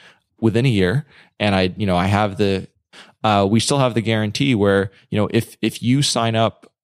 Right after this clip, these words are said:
uh, for our, you know, productized points optimization plans and I don't get you double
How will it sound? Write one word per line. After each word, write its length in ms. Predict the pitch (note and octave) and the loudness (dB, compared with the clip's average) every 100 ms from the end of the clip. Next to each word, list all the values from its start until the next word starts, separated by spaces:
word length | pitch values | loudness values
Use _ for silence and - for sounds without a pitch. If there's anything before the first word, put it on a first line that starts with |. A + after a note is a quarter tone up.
| - | -4
uh, 320 | G2 F2+ E2 | 0 0 -2
for 380 | - A2+ G#2+ F#2 | -4 -2 0 2
our, 260 | G2 F#2+ | 0 0
you 140 | F#2 G2 | -2 -6
know, 100 | F#2 | -8
productized 640 | - G2 G2 G#2+ F#2+ F#2 | -4 -4 -2 -2 0 -2
points 240 | - G2+ G2+ | -4 -2 -2
optimization 720 | F#2 F#2 G2 G2 G#2 G#2 F#2 | -4 -6 -4 -2 -2 -2 -2
plans 500 | F2+ F2+ D#2 F#2 - - - - - | 0 0 -2 -6 -10 -12 -20 -18 -4
and 320 | G#2+ F#2+ E2+ - _ _ G2+ | 0 0 -2 -8 _ _ -2
I 140 | A#2 | 0
don't 300 | B2 A2+ - | 0 0 0
get 160 | A2 D2 | -2 -2
you 160 | G2 | -6
double 640 | F2+ G#2 F#2 B2 D3+ F#3+ | -4 -2 0 0 0 -4